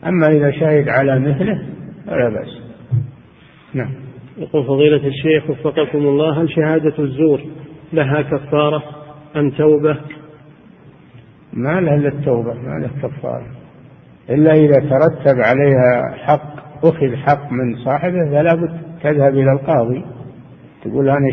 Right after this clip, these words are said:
Speaker 1: شهادتي ما هي بصحيح." القاضي ينقض الحكم ويرد الحق إلى من أخذ منه. نعم.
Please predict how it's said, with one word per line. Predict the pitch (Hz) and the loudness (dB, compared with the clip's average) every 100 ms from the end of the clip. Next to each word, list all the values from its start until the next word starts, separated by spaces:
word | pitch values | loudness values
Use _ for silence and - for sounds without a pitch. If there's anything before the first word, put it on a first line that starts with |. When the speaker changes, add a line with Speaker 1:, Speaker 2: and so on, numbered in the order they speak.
| 139 | 0
Speaker 1:
شهادتي | 139 160 175 175 175 | 2 2 0 0 2
ما | 170 | 2
هي | |
بصحيح." | 170 - - 135 117 113 - - - - - - - - - _ _ - | 2 -2 -6 -4 -6 -8 -12 -18 -20 -20 -20 -20 -20 -20 -20 _ _ -8
القاضي | 127 135 160 160 180 | -4 0 2 4 4
ينقض | 175 - 131 | 4 2 0
الحكم | 135 - 143 139 117 120 - - - - - - - - _ _ _ _ | 0 0 -2 0 0 -2 -6 -14 -18 -20 -20 -20 -20 -20 _ _ _ _
ويرد | 113 143 185 151 | 0 4 4 2
الحق | 139 127 143 139 | -2 0 -2 -2
إلى | 139 139 131 | -2 0 0
من | 127 131 | -2 -2
أخذ | 139 151 151 160 | -2 0 0 0
منه. | 147 - - - - - - - - - - - - 117 113 - - - | 0 -2 -4 -8 -12 -16 -18 -20 -20 -20 -20 -20 -8 -6 -6 -10 -20 -12
نعم. | 143 123 | -6 -4